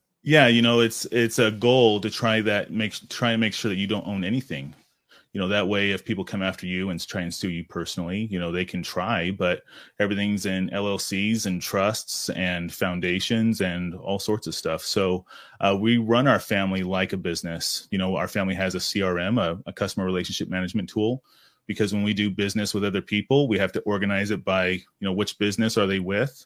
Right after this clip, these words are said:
You know, if I'm using, you know, Glover Charities or Paramount Leadership or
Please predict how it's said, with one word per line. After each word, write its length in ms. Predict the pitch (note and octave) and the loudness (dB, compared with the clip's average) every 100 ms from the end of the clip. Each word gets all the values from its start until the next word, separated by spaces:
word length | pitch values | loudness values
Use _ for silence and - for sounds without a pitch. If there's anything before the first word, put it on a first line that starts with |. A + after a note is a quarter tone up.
| _ _ _ _ _ _ _ | _ _ _ _ _ _ _
You 100 | G2 | -2
know, 160 | F2 F#2+ | 0 0
if 140 | F2+ | 0
I'm 120 | G#2 | 0
using, 340 | G2+ G2 G#2 G2+ | 2 0 0 0
you 60 | |
know, 120 | G2 F2+ | 0 0
Glover 260 | G2+ F#2+ | -2 -2
Charities 720 | - A2+ G#2 G2 F2+ F2 E2+ | 0 2 2 2 -2 -4 -6
or 240 | - G2+ F#2 | -4 -2 -2
Paramount 420 | - G2+ G2+ D#2+ | -2 0 0 0
Leadership 520 | G2 F#2 - F2+ E2+ | -2 -2 -2 -4 -4
or 300 | F#2 E2+ F2 | -4 -4 -6